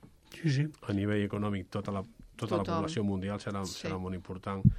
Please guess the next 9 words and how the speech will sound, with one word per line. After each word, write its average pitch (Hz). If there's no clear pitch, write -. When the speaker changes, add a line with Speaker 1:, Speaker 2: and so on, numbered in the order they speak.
Speaker 3:
Sí. -
Speaker 2:
Entrarem 95
en 98
el 95
desa-, 98
des-, 92
des-, 92
desestabe-, 95
debas-, 92